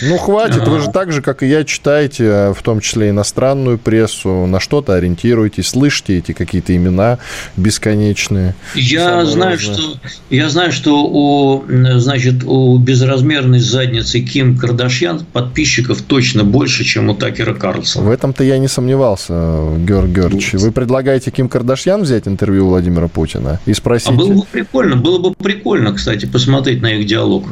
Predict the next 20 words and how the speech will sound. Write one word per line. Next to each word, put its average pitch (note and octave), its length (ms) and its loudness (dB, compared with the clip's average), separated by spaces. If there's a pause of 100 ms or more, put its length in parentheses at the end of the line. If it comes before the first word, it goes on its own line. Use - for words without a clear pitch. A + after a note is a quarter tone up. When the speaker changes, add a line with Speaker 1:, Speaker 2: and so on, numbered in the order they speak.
Speaker 1:
Ну, B2+ 480 0
она D#3 460 2
может C#3 380 -2
Владимиру C#3+ 380 0
Путину C#3+ 400 0
задать B2 440 0
не A#2+ 120 0
очень, A#2 320 0
скажем F#2+ 320 0
так, F#2+ 180 -2
приятные G2 400 2
вопросы A#2 540 0
касательно, F#2+ 640 0
конечно, F#2 520 0
истории F2 360 0
вокруг E2+ 360 0
Карабаха, G#2+ 500 0
например. C#2+ 460 -6 (100)
Да. D2+ 260 -2 (840)
Вот. E2 240 0